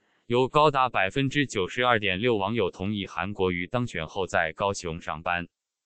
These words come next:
力挺韩国瑜。韩国瑜昨日强调，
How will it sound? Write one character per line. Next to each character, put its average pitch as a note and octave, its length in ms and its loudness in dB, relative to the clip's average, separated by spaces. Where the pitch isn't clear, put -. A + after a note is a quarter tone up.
力 E3+ 220 4
挺 F2+ 200 0
韩 G#2 280 -2
国 A2+ 240 6
瑜。 F#2+ 320 -2
韩 B2 260 -2
国 C#3 180 6
瑜 B2+ 160 2
昨 A#2 200 4
日 B2 140 4
强 F#2 280 -4
调， A2 260 0